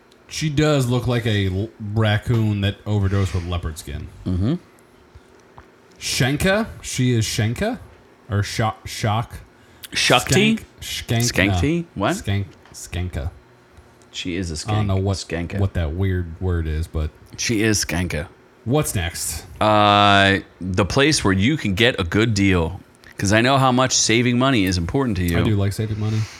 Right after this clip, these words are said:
Speaker 2: So four days, six hundred ninety miles, countless stalls,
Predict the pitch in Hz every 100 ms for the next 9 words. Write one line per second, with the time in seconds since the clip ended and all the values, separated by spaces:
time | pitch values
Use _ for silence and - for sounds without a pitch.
0 | - - - 117 214 - 170 180 180 175
1 | 185 208 - - - - - 233 - 214
2 | 196 143 113 127 175 190 165 165 170 190
3 | - - - 190 175 - - 160 165 190
4 | 190